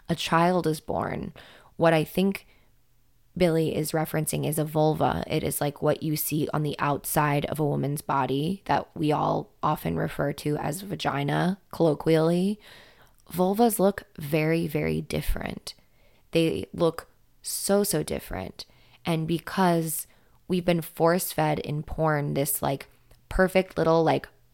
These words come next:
Barbie-looking vulva that is, like, sometimes surgically created to look that way,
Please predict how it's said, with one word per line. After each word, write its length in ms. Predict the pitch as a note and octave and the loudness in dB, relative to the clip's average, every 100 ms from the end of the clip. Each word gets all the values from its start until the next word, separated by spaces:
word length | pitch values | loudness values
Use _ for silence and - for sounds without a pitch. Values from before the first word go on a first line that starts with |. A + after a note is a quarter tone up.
| _ | _
Barbie-looking 1400 | D#3 D3 D#3 E3 D#3+ E3 - _ _ - D#3+ D#3 D#3 D3+ | 4 4 2 2 0 -2 -4 _ _ 0 0 2 0 2
vulva 640 | D3+ C#3+ D3 E3 E3 F#3+ - - - | 2 2 6 6 6 4 -4 -20 -8
that 120 | - D#3 | 0 2
is, 240 | D3 - | 2 0
like, 380 | D3+ C#3+ C#3+ - | 0 0 -4 -10
sometimes 540 | - F3 A3 C4+ A#3 - | -2 2 2 2 2 -2
surgically 1160 | - - - D#3 E3+ E3 D#3 - - D2 - - _ _ | -6 -4 0 0 2 0 -2 -6 -6 -6 -8 -10 _ _
created 600 | - E3 D3+ D#3 D3+ D3 | -6 -2 2 2 2 -2
to 100 | - | -4
look 300 | D3 D3 - | -2 -2 -2
that 280 | E3 E3 - | 2 2 0
way, 440 | F3+ F#3 F#3 G3+ | 0 2 2 0